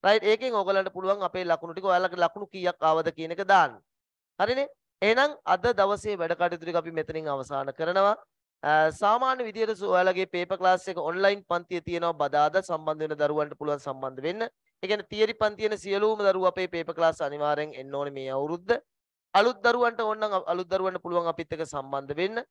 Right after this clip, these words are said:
ඒ සම්බන්ධ වෙන්නේ කොහොමද කියලා මම WhatsApp ගෲප් එක හරහා දැනුවත් කිරීමක් කරන්නම්.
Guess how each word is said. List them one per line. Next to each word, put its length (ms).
ඒ 80
සම්බන්ධ 320
වෙන්නේ 160
කොහොමද 280
කියලා 260
මම 80
WhatsApp 320
ගෲප් 220
එක 100
හරහා 260
දැනුවත් 320
කිරීමක් 400
කරන්නම්. 420